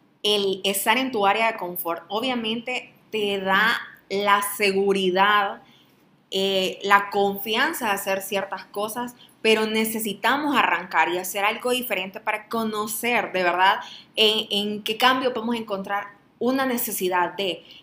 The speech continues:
Y a veces decimos, "¿Por qué me vino eso? ¿Por qué eso?". Pero creo que la misma vida te va empujando para que tú digas, "No, o sea, aquí ya no puede seguir, o sea, ya, ella ya se estancó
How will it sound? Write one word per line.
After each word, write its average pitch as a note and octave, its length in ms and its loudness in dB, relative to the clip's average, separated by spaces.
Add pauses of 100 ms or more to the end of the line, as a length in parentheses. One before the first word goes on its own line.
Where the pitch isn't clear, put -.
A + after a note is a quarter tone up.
Y A#3+ 160 2
a A3+ 80 6
veces B3+ 240 0
decimos, C#4 320 -4
"¿Por G3+ 200 -6
qué B3+ 140 0
me D4 140 0
vino D4 300 -2
eso? A#3+ 360 -4
¿Por G3+ 220 -2
qué B3 160 -2
eso?". C#4+ 340 -6
Pero G#3+ 380 -4 (120)
creo B3 240 2
que D4 120 4
la A#3+ 160 6
misma D4 360 0
vida B3+ 320 -2
te F#3+ 120 -2
va G3+ 80 0
empujando A3 920 -4 (340)
para G#3+ 240 6
que G3+ 100 0
tú G#3+ 240 -6
digas, A#3 340 4 (200)
"No, F3+ 320 -2
o E3+ 80 -8
sea, - 320 -10
aquí D#3+ 280 -8
ya F#3+ 80 4
no A3 200 0
puede C4 340 -2
seguir, G3 400 -6
o F#3+ 80 -2
sea, E3+ 140 -4
ya, E3+ 180 0
ella A3 300 0
ya A#3+ 120 4
se - 120 -4
estancó B3 580 -2